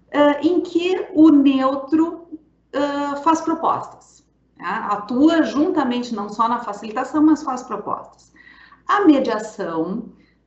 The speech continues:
já, eh, se foca mais num conflito de longa duração,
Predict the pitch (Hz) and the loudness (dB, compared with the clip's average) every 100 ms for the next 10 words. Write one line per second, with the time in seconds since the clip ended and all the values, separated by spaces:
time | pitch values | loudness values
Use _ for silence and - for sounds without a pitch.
0 | - 269 262 285 285 311 269 269 269 262 | -10 -4 2 4 4 2 -2 -2 -2 -4
1 | - 302 - 262 220 220 214 - 220 226 | 0 0 0 -2 -2 -2 -8 -8 -8 -4
2 | 233 247 254 247 226 226 247 240 247 254 | 2 4 4 0 -2 -2 0 -2 -2 -4
3 | - 233 226 226 208 190 185 196 208 208 | -4 -6 -8 -4 0 0 -2 -6 -2 0
4 | 190 185 175 175 160 - 175 170 180 214 | 0 0 0 0 -2 -4 -6 -2 0 4
5 | 302 - | 4 2